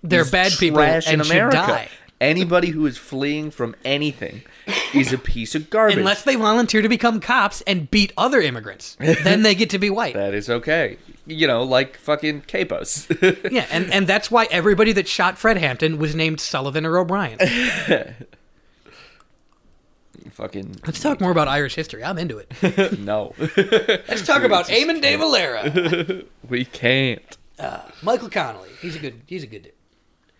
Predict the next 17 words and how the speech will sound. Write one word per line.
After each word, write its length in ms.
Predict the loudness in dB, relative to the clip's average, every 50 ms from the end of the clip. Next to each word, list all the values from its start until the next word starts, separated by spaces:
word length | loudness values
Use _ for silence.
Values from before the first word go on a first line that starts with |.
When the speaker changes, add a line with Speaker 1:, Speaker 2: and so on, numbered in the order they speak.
| _
Speaker 1:
dude. 160 | -20 -20 -20 -18 -18 -16 -14
Speaker 2:
He 80 | -12 -10
sounds 440 | -6 -2 2 2 2 2 2 0 0
like 160 | 0 0 0
a 60 | -2
drunk, 380 | -4 -4 -8 -8 -10 -14 -20 _ _ _ _ _ _ -2
but 340 | 0 2 2 0 -2 -6 -6
that's 200 | -6 -4 -4 -4
a 40 | -6
good 220 | -4 -6 -6 -8
thing. 120 | -10 -14 -14 -10
Speaker 1:
I 80 | -8 -6
mean 640 | -4 -2 -4 -4 0 2 2 4 4 4 2 0 0 -6 _ _ _
Speaker 2:
<laughs> 400 | _ _ _ _ _ _ _ -10
They're 380 | -4 2 4 6 6 8 8 8
all 360 | 8 6 4 4 4 2 2
drunk. 380 | 2 -2 -6 -6 -4 -6 -6